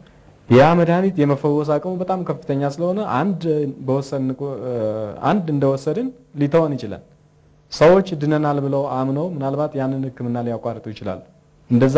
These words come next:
ማድረግ የለባቸውም። ለሶስቱም ቀን በተከታታይ ሙሉ በሙሉ መውሰድ መቻል አለባቸው። በሰውነታቸው ውስጥ፣ እ፣ ተዋሲያኑ እንዳይቀሩ ጥርግ ብለው ሙሉ በሙሉ እንዲሞቱ ለሶስቱም ቀን በተከታታይ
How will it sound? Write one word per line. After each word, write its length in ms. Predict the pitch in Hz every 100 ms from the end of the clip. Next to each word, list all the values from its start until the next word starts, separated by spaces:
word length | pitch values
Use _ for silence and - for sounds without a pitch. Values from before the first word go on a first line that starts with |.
| 147
ማድረግ 320 | 131 120 120
የለባቸውም። 600 | 127 120 113 117 143 175 226 - _ _ _ _ _ -
ለሶስቱም 540 | 120 120 180 185 160 160
ቀን 200 | 160 208 220 -
በተከታታይ 680 | 127 120 135 139 131 160 180 220 - _ _ -
ሙሉ 220 | 135 156 156
በሙሉ 300 | 139 127 127
መውሰድ 380 | 120 117 113 113 - 131
መቻል 320 | 113 110 107
አለባቸው። 540 | 104 104 104 104 107 104
በሰውነታቸው 760 | 120 120 156 151 143 135 147
ውስጥ፣ 180 | 175 - - _ _ _ _ _ _ _ -
እ፣ 100 | 120 117 113 107 110
ተዋሲያኑ 500 | 123 131 127 127 123
እንዳይቀሩ 440 | 120 113 117 151 180
ጥርግ 300 | 131 120 131
ብለው 220 | 131 127 123 127 127
ሙሉ 160 | 123 120
በሙሉ 240 | 117 113
እንዲሞቱ 440 | 113 110 113 120 180 214 165
ለሶስቱም 480 | 117 123 120 120 117
ቀን 160 | 170
በተከታታይ 600 | 156 123 113 110 107 110